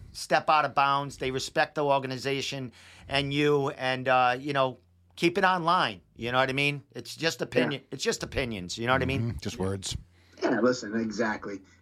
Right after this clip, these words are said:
Speaker 2: I mean, and, and I tell that to every fan. I've, I've preached that for Cage Titans for so many years. It's like,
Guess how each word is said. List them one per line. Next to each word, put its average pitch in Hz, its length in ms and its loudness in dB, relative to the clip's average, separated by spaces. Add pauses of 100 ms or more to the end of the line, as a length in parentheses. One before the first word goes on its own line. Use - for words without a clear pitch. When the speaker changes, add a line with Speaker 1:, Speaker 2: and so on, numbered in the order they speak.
(120)
Speaker 2:
I 131 60 2
mean, 143 200 6
and, 143 180 6
and 147 180 4
I 151 100 4
tell 165 240 2
that 151 220 0
to 131 180 -6
every 135 260 2
fan. 127 560 0 (680)
I've, 113 240 2
I've 113 240 -2
preached 139 320 0
that 120 200 2
for 117 80 -8
Cage 113 320 -2
Titans 110 200 -2
for 107 80 -12
so 117 140 -6
many 113 200 0
years. 107 260 0
It's 98 140 -10
like, 101 160 -6